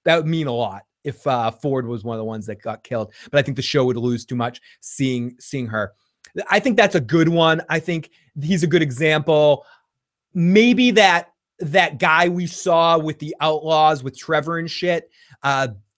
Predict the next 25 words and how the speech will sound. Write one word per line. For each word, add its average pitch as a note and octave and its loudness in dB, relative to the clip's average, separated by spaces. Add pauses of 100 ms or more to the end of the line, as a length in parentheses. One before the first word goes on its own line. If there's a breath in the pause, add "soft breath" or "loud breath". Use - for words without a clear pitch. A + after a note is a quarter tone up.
the, D3+ -4
the B2 -6
nicer D#3 0
guy, D#3 4
the C#3 -4
guest, C#3+ -2
the D3 -6
newcomer, D#3 -2 (200 loud breath)
I, - -16 (420 soft breath)
I G3+ 2
don't B3 2
know A#3+ 6
if A#3 2
the G3+ -6
first F#3+ -2
one's F3 0
gonna D#3 -2
be D3+ -6
someone D3+ -6
super D3+ -6
important. C3 -8
It A#2+ -6
might C#3 -2
just D3+ -10
be C#3 -4